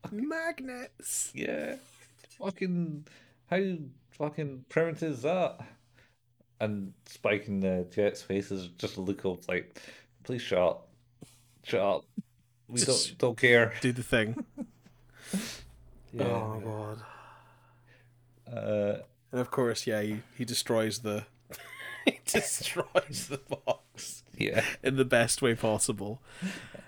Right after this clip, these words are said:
Speaker 2: Yeah.
Speaker 1: And then, uh, then they leave and go back to the Bebop, <laughs> to where they are then phoned by that guy going, "Holy shit, replace my equipment, you assholes."
Speaker 2: <laughs> Pretty much. And they're like, "What? You, you ruined our tape?"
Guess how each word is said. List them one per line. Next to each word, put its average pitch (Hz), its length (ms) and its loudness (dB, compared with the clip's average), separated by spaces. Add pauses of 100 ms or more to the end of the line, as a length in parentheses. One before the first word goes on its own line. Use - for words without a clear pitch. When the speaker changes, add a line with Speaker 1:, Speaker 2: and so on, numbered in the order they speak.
(100)
Speaker 2:
Yeah. 110 180 4
Speaker 1:
And 120 160 8
then, 113 240 6
uh, 110 300 6 (240)
then 135 180 8
they 147 80 8
leave 123 400 4
and 127 100 -2
go 117 120 2
back 117 180 4
to - 80 -10
the - 80 -4
Bebop, 123 400 4 (200)
<laughs> - 100 -20
to - 100 4
where 135 160 10
they 135 140 10
are 131 100 10
then 127 180 8
phoned 123 380 4
by 117 140 6
that 113 160 4
guy 120 160 8
going, 117 180 4
"Holy 117 240 2
shit, 135 240 4
replace - 400 2
my 123 120 6
equipment, 131 420 4
you 117 120 4
assholes." - 640 4 (200)
Speaker 2:
<laughs> - 100 -20
Pretty - 340 0 (120)
much. 135 280 0 (400)
And 135 140 0
they're 139 140 4
like, 131 200 6
"What? 160 440 6 (680)
You, 151 380 -4
you 175 220 2
ruined 175 240 4
our 151 140 8
tape?" 175 380 4